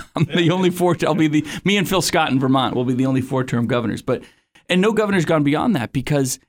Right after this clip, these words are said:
it's, it's really hard getting elected. Uh,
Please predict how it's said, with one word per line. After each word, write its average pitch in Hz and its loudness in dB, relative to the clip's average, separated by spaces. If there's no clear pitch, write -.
it's, 185 0
it's 180 -2
really 170 2
hard - -4
getting 147 2
elected. 147 -2
Uh, 170 -2